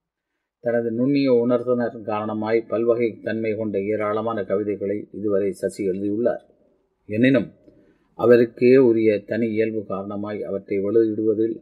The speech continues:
அக்கறை காட்டாமையால் ஓரளவு கவிதைகளே சில இதழ்கள் மூலம் வாசகர்களுக்கு கிடைத்தன. அடிப்படையில் அனுபவ வெளிப்பாடுகளாக அமைந்துள்ள சசியின் கவிதைகள்,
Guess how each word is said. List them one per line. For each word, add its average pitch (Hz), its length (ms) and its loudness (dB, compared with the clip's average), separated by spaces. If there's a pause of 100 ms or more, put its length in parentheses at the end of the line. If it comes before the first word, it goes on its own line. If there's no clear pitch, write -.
அக்கறை 117 360 2
காட்டாமையால் 95 680 -6
ஓரளவு 104 640 -4
கவிதைகளே 101 560 -2
சில 92 260 -6
இதழ்கள் 98 400 -6
மூலம் 98 380 -6
வாசகர்களுக்கு 98 720 -8 (100)
கிடைத்தன. 95 380 -6 (2250)
அடிப்படையில் 151 720 2
அனுபவ 127 540 0
வெளிப்பாடுகளாக 120 680 0
அமைந்துள்ள 107 760 -8
சசியின் 110 420 -6
கவிதைகள், 95 640 -6